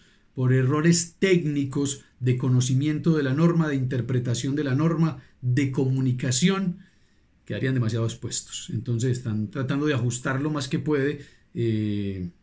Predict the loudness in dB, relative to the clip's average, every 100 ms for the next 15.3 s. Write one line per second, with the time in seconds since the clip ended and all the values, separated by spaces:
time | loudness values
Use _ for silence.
0 | _ _ _ -2 0 2 2 0 0 0
1 | -2 -2 -10 _ _ _ -4 -2 0 0
2 | 0 -2 -2 -2 -2 -2 -2 -2 -8 -6
3 | -6 -4 -4 -4 -4 -6 -6 -8 -8 -4
4 | -2 -2 -4 -8 _ _ _ -6 -4 -2
5 | -2 0 0 0 0 2 2 4 2 2
6 | 0 0 -2 -2 -4 -4 -4 -4 -2 -2
7 | -4 -4 -4 -4 -6 -6 -6 -4 2 2
8 | 2 -2 -2 -2 0 2 4 4 2 -2
9 | -12 _ -6 -2 -2 -2 -2 -2 -2 0
10 | -2 -2 -2 -4 -2 -2 -2 0 2 2
11 | 0 -4 -4 2 4 4 4 2 0 0
12 | -2 -2 -2 -4 -4 -4 -2 -2 0 0
13 | -2 0 0 -2 -2 -4 -4 -8 -6 -6
14 | -4 -4 -4 -2 0 0 0 0 -4 -2
15 | -4 -2